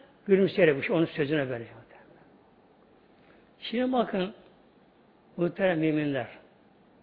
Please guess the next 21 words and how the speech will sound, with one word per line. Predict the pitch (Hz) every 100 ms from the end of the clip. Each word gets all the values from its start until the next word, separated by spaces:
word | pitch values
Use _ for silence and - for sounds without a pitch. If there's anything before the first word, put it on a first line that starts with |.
| _ _ _ _ _ _ _ _ _ _ _ _ _ _ _ _ _ _ -
Allah'ın | 190 226 233 233 220
bir | 262 226
kulu | 233 208 143 - -
Süleyman | - 185 180
Aleyhisselam, | 160 131 156 131 113 - _ _ _
evet | 185 165 160
peygamber, | 165 175 202 156 120 - - _ _ -
Allah'ın | 170 220
kulu | - 254
olan | 147 170
insan | 170 226
ama | 165 117
böyle | 113 - -
bak. | - - _ _ _ _ _ _ _ _ _ _ _ _ -
Onun | 240
yeteneğinin | 240 220 233 226
tabi | 220 208 202
bizden | 180 202 175
farklı | - 196 190
yetenekleri | - 165 131 147 135
var. | 226 277